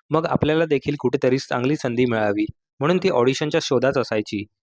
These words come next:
एकदा तिच्या कॉलेजमध्ये नोटीस बोर्डवरती एका शोसाठी बॅक डान्सरसाठी नोटीस लागली होती. तेव्हा जान्हवीला त्यामध्ये संधी मिळाली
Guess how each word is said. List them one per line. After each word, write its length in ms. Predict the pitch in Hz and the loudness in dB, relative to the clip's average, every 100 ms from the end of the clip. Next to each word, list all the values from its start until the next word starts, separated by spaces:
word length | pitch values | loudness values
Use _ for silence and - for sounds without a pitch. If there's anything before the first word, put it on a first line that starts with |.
| _ _ _ _ | _ _ _ _
एकदा 200 | 131 147 180 | 0 2 2
तिच्या 200 | 175 180 | 0 0
कॉलेजमध्ये 600 | 135 113 143 139 117 120 | 0 0 -2 -2 -2 -2
नोटीस 340 | 117 151 151 | 0 0 0
बोर्डवरती 600 | 143 143 139 127 - 127 | 4 4 4 2 0 -2
एका 220 | - 123 151 | -2 -2 -2
शोसाठी 460 | - 143 143 147 | 0 -2 0 -2
बॅक 260 | 143 110 123 | 0 -2 -2
डान्सरसाठी 840 | 139 135 131 143 - 139 131 135 156 - - _ - | -2 -2 -2 -2 -2 -2 2 0 0 -10 -20 _ -2
नोटीस 360 | 120 135 156 | 0 2 2
लागली 260 | 135 117 120 | 2 2 2
होती. 320 | 113 - 98 - _ | 2 0 -6 -10 _
तेव्हा 180 | 147 170 139 | 0 2 0
जान्हवीला 320 | 113 123 160 | -2 0 0
त्यामध्ये 380 | 151 147 143 151 | 0 -2 0 -2
संधी 300 | 131 117 127 | -2 -2 0
मिळाली 380 | 120 107 104 | 0 -2 -4